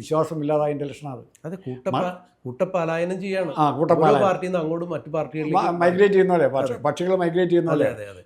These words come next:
Speaker 1: ഇത് സി പി എമ്മിൽ നിൽക്കുക. ഇപ്പൊ കണ്ണൂർ നിന്നൊക്കെ സുഹൃത്തുക്കൾ വിളിച്ച് പറയുന്നത്
Speaker 2: ഉം.
Speaker 1: ഒരു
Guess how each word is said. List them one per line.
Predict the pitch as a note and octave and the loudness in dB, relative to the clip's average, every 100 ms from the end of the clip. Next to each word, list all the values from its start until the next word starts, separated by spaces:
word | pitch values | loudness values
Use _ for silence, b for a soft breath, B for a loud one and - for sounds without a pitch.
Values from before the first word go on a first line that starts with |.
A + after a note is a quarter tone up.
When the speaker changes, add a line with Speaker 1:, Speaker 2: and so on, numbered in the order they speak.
| - | -4
Speaker 1:
ഇത് | D3+ G#3+ - - | 0 2 0 -2
സി | D#3+ D#3+ | -4 2
പി | F#3+ | 2
എമ്മിൽ | F#3+ F3 | 4 2
നിൽക്കുക. | D3 - D#3 D#3 | 0 2 0 2
ഇപ്പൊ | F3 E3 | -2 0
കണ്ണൂർ | F3 F#3 | 0 -2
നിന്നൊക്കെ | F3+ G3 E3 | -4 -6 -6
സുഹൃത്തുക്കൾ | D#3+ F3 E3+ D#3 | -4 -2 0 0
വിളിച്ച് | D3+ D3+ | 0 0
പറയുന്നത് | C3+ C#3 A#2+ A#2 G2+ | 0 -2 -6 -12 -16
Speaker 2:
ഉം. | F2 b _ | -20 b _
Speaker 1:
ഒരു | D3 | -2